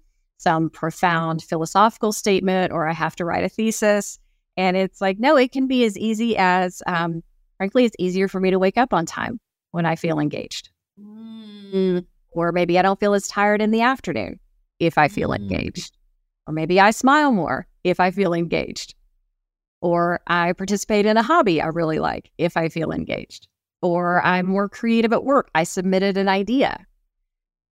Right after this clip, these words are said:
Speaker 1: So those little things we alluded to before, we call them glimmers, we call those whispers.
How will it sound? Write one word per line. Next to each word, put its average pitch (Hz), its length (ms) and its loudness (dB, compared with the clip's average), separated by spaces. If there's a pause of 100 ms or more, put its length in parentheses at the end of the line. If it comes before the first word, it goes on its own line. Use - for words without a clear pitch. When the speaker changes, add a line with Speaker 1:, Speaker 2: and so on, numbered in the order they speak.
(140)
Speaker 1:
So 233 440 4 (340)
those 302 240 0
little 302 260 2
things 165 640 -4
we 170 440 0
alluded 175 460 0
to 170 180 -2
before, 156 800 -4
we 175 180 0
call 175 300 0
them 165 420 -2 (160)
glimmers, 180 580 0
we 170 100 0
call 175 240 2
those 160 220 0
whispers. 170 760 -2